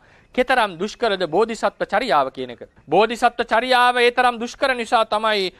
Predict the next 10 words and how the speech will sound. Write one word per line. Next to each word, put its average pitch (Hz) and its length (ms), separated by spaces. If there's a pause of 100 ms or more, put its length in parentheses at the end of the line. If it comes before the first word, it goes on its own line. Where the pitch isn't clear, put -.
ලෝකේ 208 420
බුදුවරු 196 380
අල්ප 196 200
වෙන්නේ. 160 380 (420)
අපිට 254 200
එක 240 180
එක්කෙනාව 254 480
බුදු 233 220
කරවන්නට 214 500
බෑ. 180 220